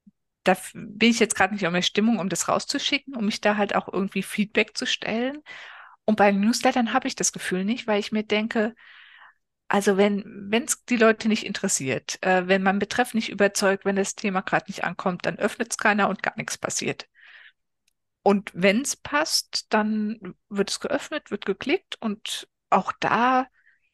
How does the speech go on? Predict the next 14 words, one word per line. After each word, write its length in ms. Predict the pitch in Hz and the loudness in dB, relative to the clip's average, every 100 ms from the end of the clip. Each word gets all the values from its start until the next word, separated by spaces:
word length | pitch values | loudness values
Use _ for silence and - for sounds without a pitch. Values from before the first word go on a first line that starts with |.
| _ - | _ -16
passiert 380 | - 165 175 - | -12 -8 -6 -2
ja 80 | 196 | -2
im 60 | |
Normalfall 640 | 185 170 160 180 - 190 | -2 -4 -4 -4 -4 -4
nicht, 420 | 175 175 - - 233 | -6 -8 -10 -10 -10
nicht 180 | 170 - | -10 -8
viel 260 | - 180 | -2 0
mehr. 460 | 185 180 170 143 160 _ _ _ - - - - | 2 0 -2 -4 -10 _ _ _ -20 -20 -14 -4
Und 160 | 175 | -2
ich 140 | 170 - | 0 2
werd 140 | 180 | 0
von 160 | 190 180 | 0 -2
keinem 280 | - 185 - | 0 0 0
Algorithmus 840 | 175 185 190 - 240 254 - | 2 2 2 2 2 2 0